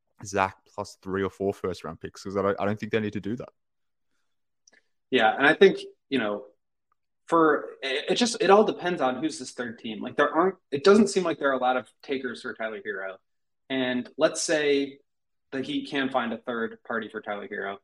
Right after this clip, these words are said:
Speaker 2: And by the way, it just kinda seems like Portland does not wanna deal with Miami regardless. Like, they've just kind of got an embargo against working with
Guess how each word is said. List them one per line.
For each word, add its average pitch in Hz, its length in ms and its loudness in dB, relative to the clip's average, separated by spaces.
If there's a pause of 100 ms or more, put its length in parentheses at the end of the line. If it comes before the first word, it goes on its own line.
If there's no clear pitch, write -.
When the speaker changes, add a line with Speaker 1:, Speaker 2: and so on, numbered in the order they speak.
(140)
Speaker 2:
And - 60 2
by 208 80 8
the 202 80 6
way, 139 260 6
it 143 80 0
just - 260 0
kinda 143 200 -2
seems 131 320 -2
like 104 280 -6 (600)
Portland 135 280 -2
does 113 140 -8
not 113 240 -8
wanna 104 180 -10
deal 107 200 -10
with 101 120 -14
Miami 101 540 -10 (100)
regardless. 110 600 -4
Like, 104 160 -10
they've 113 180 -8
just 117 200 -12
kind 113 120 -6
of 104 120 -16
got 110 200 0
an 104 80 -8
embargo 104 440 -4
against 98 340 -10
working 110 320 -6
with 107 160 -4